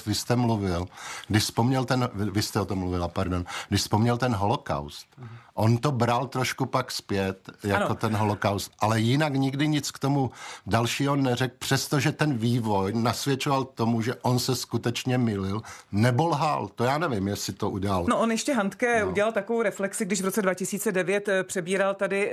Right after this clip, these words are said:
Speaker 3: cenu Franze Kafky, tak řekl, že není rád, že byl příliš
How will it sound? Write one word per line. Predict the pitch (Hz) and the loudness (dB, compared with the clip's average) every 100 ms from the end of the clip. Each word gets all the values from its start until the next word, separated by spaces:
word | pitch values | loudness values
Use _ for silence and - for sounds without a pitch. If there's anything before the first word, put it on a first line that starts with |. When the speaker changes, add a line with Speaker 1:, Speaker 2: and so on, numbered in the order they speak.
| 185 | -2
Speaker 3:
cenu | - 202 196 | -2 -2 0
Franze | 202 185 220 | 0 0 -2
Kafky, | 208 165 - 202 - - | -2 -4 -4 -6 -6 -4
tak | 202 175 | -2 0
řekl, | 190 202 | 0 2
že | 220 | 2
není | 208 202 208 202 196 | 4 4 4 2 2
rád, | 165 165 151 147 | 0 2 0 -2
že | 160 165 | -2 -2
byl | 156 165 | 0 -2
příliš | - 180 185 - | -2 -2 0 -2